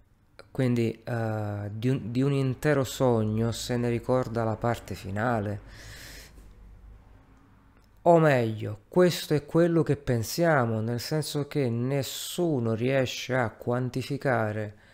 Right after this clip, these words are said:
il tempo che si sogna. Si dice che la fase rem, la fase in cui si sogna, dura novanta minuti,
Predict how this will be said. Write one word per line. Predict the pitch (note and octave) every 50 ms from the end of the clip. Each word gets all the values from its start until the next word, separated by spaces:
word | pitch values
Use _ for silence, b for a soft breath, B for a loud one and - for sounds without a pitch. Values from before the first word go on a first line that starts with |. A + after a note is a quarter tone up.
| B B B B B B -
il | C#3 C3+ B2 G#2+ - _ _ _
tempo | - D#3+ D3 D3 D3+ D3+ D3+ D3+ D3 - _ - D#3+ D#3+ D#3+ - - - _
che | - - C#3+
si | - - - C#3+ C3
sogna. | - - B2 A2 G2 G2 G2+ G2+ G2+ G2+ G2+ G2+ G2+ G2+ G2+
Si | - - - C3 B2
dice | C#3+ E3 D#3+ - D3+ C#3+
che | - - D3+ D3
la | C#3 B2+
fase | A#2 - C#3+ C#3 B2+ - B2+ B2
rem, | B2+ C3 C3 C3 C3 C3+ C3+ C#3 C#3 C3+ C#3 C3
la | B2 A#2
fase | - B2+ B2+ A#2 A#2+
in | A#2+ A2+
cui | - A#2+ A#2
si | G#2+ - A#2
sogna, | - - C3 C3 C#3 C#3+ C3+ C3+ A#2
dura | A2+ A2+ B2 C3 B2+ B2+ B2+
novanta | A#2+ A#2+ A#2 A2 A#2 A2+ A2+ A2 - A#2
minuti, | A#2 A#2+ A#2+ A#2 A2+ G#2 - -